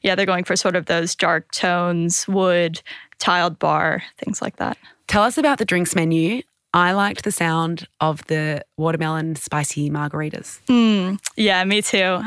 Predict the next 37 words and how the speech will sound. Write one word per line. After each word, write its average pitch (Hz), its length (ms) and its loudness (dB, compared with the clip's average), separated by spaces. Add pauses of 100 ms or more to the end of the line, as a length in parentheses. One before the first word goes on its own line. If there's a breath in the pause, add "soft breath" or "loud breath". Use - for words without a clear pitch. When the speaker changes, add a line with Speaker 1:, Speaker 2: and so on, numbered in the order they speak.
(160)
Speaker 1:
They're 214 200 4
also 214 360 4
looking 202 400 0
for 185 320 2
a 175 500 0
strong 185 380 0
Victorian 180 360 0
focus 190 360 -2
there. 196 320 0 (260 loud breath)
So 202 400 2
there's, 185 380 2
you 190 40 0
know, 160 160 0
kind 185 220 -2
of - 240 -8
classic - 360 0
cocktails 175 580 0
and 180 100 -2
twists - 300 0
on 170 120 2
those, 165 460 -2
um, 165 260 0
and 180 80 -2
then 160 140 0
a 160 80 0
lot - 220 -2
of 165 180 -4
Victorian - 480 -2
wine. 65 460 -2
Speaker 2:
Now, 170 260 2
we're 156 80 0
going 175 220 0
a 165 60 0
couple 190 260 -2
of 220 80 0
towns 175 340 0
over 151 420 0